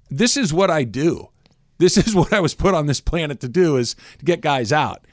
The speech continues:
I'm not surprised by this. I expected to do this. Maybe I'm a little bit ahead of schedule, but not on my timeline, I'm not." Miller had that same thing. He was a little all over the place to start, but he <laughs> settled in so fast, Al.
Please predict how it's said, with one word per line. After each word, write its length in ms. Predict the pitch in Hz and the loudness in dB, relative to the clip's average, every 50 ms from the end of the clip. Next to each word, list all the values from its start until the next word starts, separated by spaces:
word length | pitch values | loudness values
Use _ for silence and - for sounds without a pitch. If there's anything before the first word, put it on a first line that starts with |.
| _ _ _ | _ _ _
I'm 120 | 143 180 | -2 0
not 160 | 208 208 175 - | 0 0 -2 -4
surprised 420 | - - - 180 170 165 160 - - | -6 -2 0 2 2 2 0 0 0
by 140 | 127 104 | -2 -4
this. 180 | 90 85 87 - | -2 -4 -6 -4
I 40 | 151 | -4
expected 600 | 156 - - - - - 180 156 - - 156 117 - | -4 -4 -4 -8 -4 -2 -2 -2 0 0 0 0 0
to 80 | 135 113 | -4 -2
do 160 | 104 104 92 | -2 -4 -4
this. 360 | 82 73 71 - - - - _ _ _ _ _ _ | -6 -8 -12 -12 -12 -14 -14 _ _ _ _ _ _
Maybe 320 | - 135 156 180 196 190 180 | 0 2 4 4 6 4 4
I'm 120 | 165 170 | 4 2
a 60 | 170 | 2
little 200 | 160 160 170 165 | 0 0 0 0
bit 160 | 143 160 156 147 | 0 -2 -2 -2
ahead 260 | 120 - 127 151 160 | -4 -4 -2 -2 -2
of 80 | 147 | -2
schedule, 420 | - - - 170 180 165 185 202 180 | -4 -2 0 0 0 2 2 0 2
but 180 | 135 147 135 | 2 0 -2
not 240 | 123 120 143 175 208 | 0 0 0 0 2
on 100 | 208 175 | 2 0
my 220 | 160 175 202 220 185 | 0 0 0 0 -2
timeline, 480 | - - 147 123 113 113 107 104 101 | -2 -2 -4 -2 -2 -2 -4 -4 -6
I'm 100 | 101 98 | -6 -6
not." 240 | 98 98 95 101 - - - - _ _ _ | -6 -6 -8 -10 -12 -16 -20 -20 _ _ _
Miller 440 | - 127 135 156 170 196 208 208 180 | -4 0 2 2 4 4 4 2 2
had 220 | 143 156 156 151 143 | 0 -2 -2 -2 -2
that 180 | 143 135 117 | -4 -4 -4
same 320 | - - 156 139 131 123 107 | -4 -4 -4 -4 -4 -6 -6
thing. 320 | - 131 117 90 78 - _ _ _ _ _ _ | -4 -4 -6 -6 -6 -10 _ _ _ _ _ _
He 100 | - 185 | -2 -2
was 120 | 214 196 | 0 0
a 40 | 202 | 0
little 240 | 208 208 214 208 202 | 0 0 0 2 2
all 220 | 180 175 196 185 | 2 2 2 2
over 160 | 165 165 180 180 | 2 2 2 0
the 80 | 165 - | 0 0
place 280 | - 175 170 151 - - | 0 0 0 0 0 -2
to 80 | 165 - | -4 -6
start, 400 | - - 143 123 120 120 - - _ _ | -4 -2 -2 -2 -2 -2 -4 -8 _ _
but 140 | - 127 | -4 -2
he 100 | 143 185 | -2 -2
<laughs> 0 | |
settled 480 | 170 - - - - 165 135 107 107 - | -4 -4 -8 -6 -6 -6 -6 -6 -8 -10
in 80 | 135 120 | -10 -8
so 180 | - 117 104 | -6 -8 -8
fast, 440 | - - 107 95 - - - - - | -6 -8 -8 -8 -8 -10 -12 -12 -12
Al. 260 | 98 101 104 104 - | -12 -12 -14 -16 -18